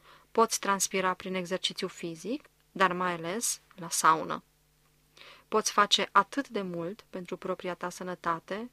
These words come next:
fără eforturi prea mari. Nu crezi că merită?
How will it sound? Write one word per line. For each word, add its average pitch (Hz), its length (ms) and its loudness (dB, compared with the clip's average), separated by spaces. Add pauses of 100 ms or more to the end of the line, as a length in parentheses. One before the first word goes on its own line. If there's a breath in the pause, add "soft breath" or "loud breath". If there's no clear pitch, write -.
fără 180 360 -4
eforturi 160 520 -8
prea 165 200 -12
mari. 160 340 -12 (360)
Nu 185 120 -10
crezi 170 280 -10
că - 100 -10
merită? 170 500 -10